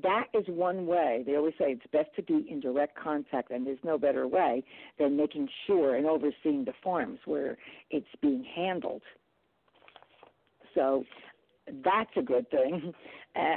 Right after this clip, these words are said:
and I'm really careful about it in terms of, uh, researching and, um, what is best used for certain things. They are not monitored by the F D A. And, um,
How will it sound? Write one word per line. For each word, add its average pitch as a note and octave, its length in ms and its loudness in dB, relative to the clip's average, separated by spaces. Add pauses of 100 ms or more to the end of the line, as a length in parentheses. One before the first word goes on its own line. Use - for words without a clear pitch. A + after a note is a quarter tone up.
and A#3 100 2
I'm C#4+ 220 4
really G#3 260 4
careful - 460 0
about - 300 -4
it - 80 -6
in D#3 140 -6
terms E3 420 -4
of, D3 220 0
uh, C#3 180 0
researching D#3+ 920 -2 (720)
and, D#3 400 0
um, C3+ 440 2 (440)
what C#3 380 0
is D3 220 -2 (360)
best - 200 0 (100)
used D3+ 340 -4
for D#3 140 -4
certain D3 280 0
things. D3 380 0
They D3 140 0
are C3+ 120 0
not D#3+ 360 0
monitored F3 580 0
by C#3+ 200 0
the C#3 180 -4
F C3 180 -4
D B2+ 200 -6
A. B2 260 0 (580)
And, D#3+ 400 0
um, D#3 460 4